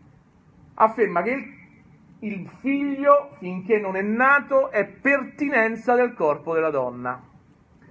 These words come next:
Proprio da un punto di vista giuridico noi proponiamo qualcosa di alternativo. Nel nostro programma noi proponiamo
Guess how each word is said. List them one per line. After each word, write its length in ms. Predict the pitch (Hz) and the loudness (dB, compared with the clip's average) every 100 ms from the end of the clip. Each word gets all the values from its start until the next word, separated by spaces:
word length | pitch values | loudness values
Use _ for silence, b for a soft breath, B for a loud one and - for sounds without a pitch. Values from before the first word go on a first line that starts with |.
| b b | b b
Proprio 240 | 240 247 | 0 2
da 60 | 240 | 2
un 80 | 220 | 0
punto 240 | 269 262 | -4 -4
di 80 | 269 | -4
vista 240 | 269 254 | -2 -2
giuridico 520 | 180 220 269 302 233 202 | -2 -2 -2 -2 0 -2
noi 160 | 202 | -2
proponiamo 800 | 185 - 202 190 190 202 208 196 | -6 -2 0 2 0 2 2 2
qualcosa 380 | 175 175 190 180 | 0 0 0 -2
di 80 | 170 | -2
alternativo. 640 | 160 175 165 165 160 151 | -2 -2 -2 -2 -4 -4
Nel 140 | 131 147 | -4 -4
nostro 300 | 170 165 170 | -4 -4 -2
programma 600 | 226 214 196 208 220 240 | 0 4 2 2 2 0
noi 160 | 190 | -2
proponiamo 640 | 156 156 165 175 151 127 | -6 -4 -2 -2 -2 -6